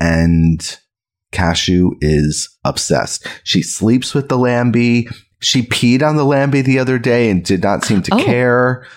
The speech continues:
Speaker 1: She just loves the Lambie. She wants it near her at all times.
Speaker 2: She doesn't give a fuck about anything. <laughs> I really gotta be
Speaker 1: She
Speaker 2: honest.
Speaker 1: really doesn't. I know. I washed it, obviously, but
Speaker 2: Obviously.
Speaker 1: she loves the Lambie.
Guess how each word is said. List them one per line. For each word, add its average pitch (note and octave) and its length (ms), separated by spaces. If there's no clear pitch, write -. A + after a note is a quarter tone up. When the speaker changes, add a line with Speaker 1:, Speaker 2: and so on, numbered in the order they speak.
Speaker 1:
She F3 160
just F#3+ 240
loves A#2+ 480
the A2+ 100
Lambie. G2 380
She - 160
wants G2+ 260
it G2 80
near F#2+ 240
her F2 440
at G2 140
all E2 200
times. - 580
Speaker 2:
She - 480
doesn't A3 280
give D#4 100
a B3+ 60
fuck - 280
about D3+ 220
anything. E3 480
<laughs> - 100
I F#3+ 60
really F#3+ 240
gotta G#3+ 220
be D#3+ 60
Speaker 1:
She D3 40
Speaker 2:
honest. G#2+ 260
Speaker 1:
really F2 120
doesn't. E2 400
I F#2+ 140
know. F#2 120
I E2 140
washed A#2 420
it, C2+ 220
obviously, D2+ 580
but D2+ 200
Speaker 2:
Obviously. E3 500
Speaker 1:
she A#2+ 80
loves A#2+ 320
the B2+ 100
Lambie. F#2 520